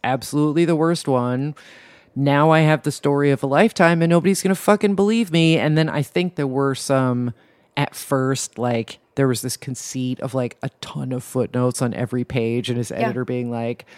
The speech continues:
Speaker 1: "Uh-huh, checks out." But then he stopped doing that. Maybe I'm thinking of something, of something else, or some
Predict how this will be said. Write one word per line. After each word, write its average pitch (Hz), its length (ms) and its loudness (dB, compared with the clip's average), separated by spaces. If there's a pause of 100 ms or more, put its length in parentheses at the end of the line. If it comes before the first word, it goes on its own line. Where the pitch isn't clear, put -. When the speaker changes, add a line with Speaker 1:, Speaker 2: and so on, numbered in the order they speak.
(260)
Speaker 1:
"Uh-huh, 151 560 6
checks 147 380 4
out." 143 320 4
But - 140 -6
then 123 120 0
he 117 100 -6
stopped 123 440 -4
doing 156 240 0
that. 151 260 2
Maybe 143 240 2
I'm 127 140 2
thinking 131 240 -6
of 113 100 -6
something, 113 440 -6 (1120)
of 147 100 -4
something 139 360 -2
else, 147 360 0
or 127 160 0
some 135 320 -4